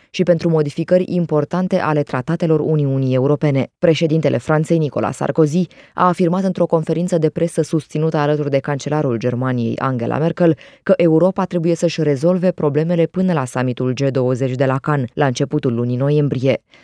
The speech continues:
Merkel a precizat că Parisul și Berlinul sunt decise să facă ceea ce este necesar pentru recapitalizarea băncilor, pentru a asigura creditarea economiei.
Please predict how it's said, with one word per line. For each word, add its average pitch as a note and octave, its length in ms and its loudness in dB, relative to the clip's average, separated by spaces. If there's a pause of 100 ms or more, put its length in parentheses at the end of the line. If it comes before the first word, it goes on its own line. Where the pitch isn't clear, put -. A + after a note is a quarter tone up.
(160)
Merkel D3+ 300 4
a C3 60 2
precizat C#3 480 -2
că D#3+ 120 0
Parisul C#3 520 -2
și - 160 -6
Berlinul E3 520 0 (220)
sunt F3 200 -2
decise D#3+ 440 0
să E3 120 -2
facă E3 300 -2
ceea E3 260 -2
ce E3 120 -4
este D#3+ 220 -2
necesar D#3 540 -2
pentru D#3 360 -2
recapitalizarea C3 840 -2
băncilor, E3 520 2 (260)
pentru E3+ 280 2
a D3 100 0
asigura D3 500 -2
creditarea E3 560 0
economiei. C3 680 -2